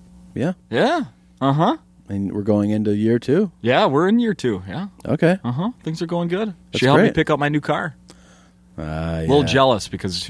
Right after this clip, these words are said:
Speaker 2: she, uh, the car I got was her dream car.
Speaker 1: Oh, really?
Speaker 2: Yeah, almost talked me out of it, actually.
Speaker 1: So that she could get it?
Speaker 2: She had, she, <laughs> she's in no financial situation to be getting a
Speaker 1: But
Speaker 2: new
Speaker 1: why'd
Speaker 2: car.
Speaker 1: she talk you out of it?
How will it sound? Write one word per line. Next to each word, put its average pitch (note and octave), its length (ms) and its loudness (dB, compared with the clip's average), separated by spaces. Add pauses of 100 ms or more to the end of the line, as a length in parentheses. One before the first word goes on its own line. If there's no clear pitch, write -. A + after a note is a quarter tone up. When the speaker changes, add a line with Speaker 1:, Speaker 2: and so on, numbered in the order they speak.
Speaker 2:
she, G2 360 0
uh, E2+ 220 0
the F2 100 -4
car F#2+ 260 2
I F2+ 60 0
got E2+ 200 -2
was - 120 -6
her F#2 120 -2
dream G2 440 2
car. - 440 -4 (240)
Speaker 1:
Oh, B2 140 0
really? A#2 320 0
Speaker 2:
Yeah, F3 280 0
almost C3+ 300 0
talked C#3+ 220 -2
me C3+ 120 -2
out C3+ 180 2
of G#2+ 80 -8
it, F#2+ 80 -8
actually. E2+ 440 -14 (200)
Speaker 1:
So - 160 0
that C#3 100 4
she D3 160 2
could C#3 140 2
get C3+ 140 6
it? A#3 160 2 (580)
Speaker 2:
She A#2 240 -2
had, G#2 220 0
she, C3 160 0
<laughs> A#2 340 0
she's E3 240 0
in D3 100 4
no C3+ 140 4
financial A#2 500 0
situation C3+ 680 0
to B2 60 -2
be A#2+ 120 -2
getting C#3+ 260 0
a D3+ 40 2
Speaker 1:
But E3 160 0
Speaker 2:
new D#3 60 0
Speaker 1:
why'd F3 140 2
Speaker 2:
car. G#3 80 0
Speaker 1:
she G#3 60 -4
talk F3+ 200 0
you F#3 100 2
out C#4 160 2
of C3+ 100 2
it? G2+ 120 -2